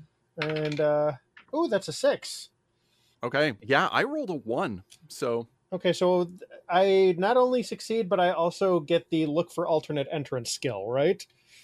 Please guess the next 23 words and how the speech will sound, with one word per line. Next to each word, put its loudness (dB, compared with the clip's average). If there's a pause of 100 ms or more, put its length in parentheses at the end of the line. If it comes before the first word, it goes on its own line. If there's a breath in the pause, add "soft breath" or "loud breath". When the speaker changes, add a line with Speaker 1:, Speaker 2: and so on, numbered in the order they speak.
(240 soft breath)
Speaker 2:
You -2
can, -4 (280)
if -8
that's -8
the -4
name -4
of -6
the -4
skill, -2
then -6
that's -8
the 0
name -2
of -4
the -4
skill. -4 (180)
Speaker 1:
We'll -6
go 6
with 4
just 0
look 4
for 0
entrance. -2